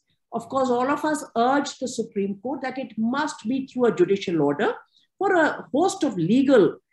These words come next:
constitutional reasons. The, um, uh, sup-, uh, uh, the Solicitor General representing the Union of India cannot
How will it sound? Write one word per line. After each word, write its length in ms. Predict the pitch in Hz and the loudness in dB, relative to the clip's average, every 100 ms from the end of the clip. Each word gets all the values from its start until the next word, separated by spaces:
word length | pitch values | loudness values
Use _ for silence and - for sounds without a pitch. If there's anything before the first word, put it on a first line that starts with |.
| _ - | _ -2
constitutional 720 | 254 - 285 262 220 226 180 | 0 0 0 0 0 2 2
reasons. 520 | 160 151 196 311 - _ _ - | 4 2 2 -2 -4 _ _ -4
The, 220 | 214 240 233 - | 2 4 4 2
um, 600 | 190 175 160 156 147 147 - _ _ _ _ 156 | 0 2 2 2 2 0 -4 _ _ _ _ -6
uh, 120 | 151 | -6
sup-, 340 | - 240 240 | -4 -6 -4
uh, 220 | 190 165 151 - | -2 0 0 -4
uh, 120 | 156 147 | -6 -2
the 100 | 185 | -2
Solicitor 600 | 208 240 269 302 330 311 | 0 2 2 2 0 0
General 400 | 262 262 247 - 220 | 0 0 -2 -4 -2
representing 640 | 220 226 220 233 233 202 | -2 -2 -2 -2 -2 -2
the 100 | 170 | 0
Union 380 | 170 294 330 240 | 2 4 4 2
of 140 | - | 0
India 360 | 160 147 127 - _ _ _ _ _ - | 0 0 -4 -10 _ _ _ _ _ 0
cannot 540 | 294 294 294 320 330 | 2 4 4 4 0